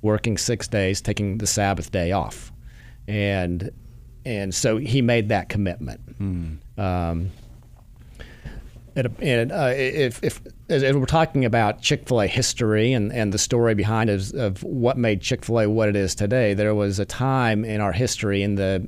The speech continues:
Speaker 1: in the early eighties where, uh, th-, the growth of Chick-fil-A took a slight dip for the first time.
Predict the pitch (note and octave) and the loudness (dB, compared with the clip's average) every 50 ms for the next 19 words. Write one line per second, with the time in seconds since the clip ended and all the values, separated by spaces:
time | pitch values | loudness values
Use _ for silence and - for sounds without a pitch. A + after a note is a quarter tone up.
0 | - - - B2+ G2+ F#2+ G2+ - C3 A#2+ B2 A#2+ A2 F#2 F2 - B2+ A#2 A2+ A#2 | -8 -8 -6 -4 -2 -4 -2 -2 0 0 2 2 2 0 -2 -2 0 2 2 4
1 | A#2+ B2 B2+ C3+ C#3 - - - - - - - - - - - - - - A2 | 4 4 2 2 0 -2 -4 -6 -8 -12 -16 -18 -20 -20 -20 -20 -16 -10 -6 -2
2 | A2 G#2+ G#2 G#2 G#2 G2+ G2+ G2+ F#2+ G2 F#2+ F#2 G2+ C#3+ - - - - G#2 G#2 | 0 0 2 2 2 2 2 2 2 2 2 0 -2 -4 -8 -14 -12 -8 -4 -2
3 | G2 F#2+ F#2 F#2 F2+ F2 E2 D#2+ - - - - - - - - A2 G#2 A2+ A2 | -2 0 0 0 0 -2 -4 -6 -8 -14 -18 -20 -20 -14 -8 -8 -6 -6 -4 -2
4 | G#2+ A2 - A2 A2 G#2+ A2 - A#2+ - - - B2+ - - - A2 G#2 G#2 G2+ | -2 -2 0 2 2 2 2 0 -4 -4 -2 -2 -4 -4 -4 -2 0 2 2 0
5 | - - A#2 A2+ - F#2+ - - G#2+ F#2+ F#2+ F2 F#2 G#2 C#3 C#3 - - - - | 0 0 -2 -2 -2 -2 -2 -2 0 -2 -2 -2 0 0 0 0 -2 -4 -4 -4
6 | G#2+ G#2 G2+ - - A#2 A2 G2 - - - C3 B2+ G2 E2 C#2+ F2 F2+ | -2 -2 -2 0 0 0 0 0 0 0 0 0 0 0 0 -2 -6 -8